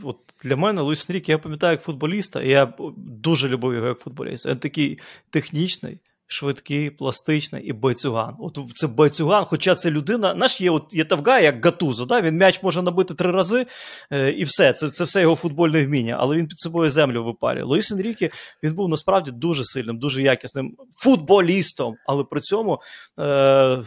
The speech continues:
людина, ну, величезного характеру, дуже сильного характеру. А зараз, от дивись,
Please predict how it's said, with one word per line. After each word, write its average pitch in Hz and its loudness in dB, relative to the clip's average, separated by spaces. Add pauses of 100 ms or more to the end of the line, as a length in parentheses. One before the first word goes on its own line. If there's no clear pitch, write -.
людина, 151 4
ну, 143 -2
величезного 147 2
характеру, 135 2
дуже 143 -2
сильного 131 0
характеру. 127 -8
А - -2
зараз, 240 4 (340)
от 160 0
дивись, 165 2